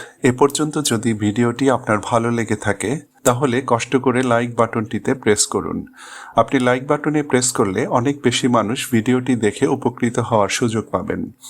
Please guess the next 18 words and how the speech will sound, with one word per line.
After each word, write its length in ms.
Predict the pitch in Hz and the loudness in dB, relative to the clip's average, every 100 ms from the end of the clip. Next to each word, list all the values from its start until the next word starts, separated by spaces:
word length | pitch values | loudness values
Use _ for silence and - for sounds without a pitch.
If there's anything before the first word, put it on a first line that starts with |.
| - - - - - | -14 -14 -14 -18 2
আর 100 | 117 | 2
যদি 280 | 110 127 139 | 4 0 0
এখনও 320 | 123 156 156 | 0 0 2
আমাদের 320 | 143 135 139 | 2 0 -2
চ্যানেলটি 460 | - 113 120 120 127 | 0 0 0 -2 0
সাবস্ক্রাইব 580 | - 117 - - 131 | 2 0 0 0 0
করে 220 | 127 117 110 | 2 2 2
না 160 | 107 | 0
থাকেন 400 | 104 110 113 160 | -2 -4 -2 0
তাহলে 320 | 175 117 120 | 0 0 2
এখনই 460 | 113 110 - 131 143 | 2 0 0 0 2
সাবস্ক্রাইব 560 | 143 113 107 - 123 123 | 2 0 0 -2 0 0
করুন 360 | - 98 98 | 2 2 0
এবং 320 | 92 110 113 107 - - - | 0 0 0 -2 -12 -20 -10
বেল 260 | 101 117 123 | 2 2 4
বাটনে 360 | 127 127 127 127 | -2 0 0 0
ক্লিক 320 | 127 123 127 | 0 -2 2
করে 380 | 107 90 87 | 0 2 -4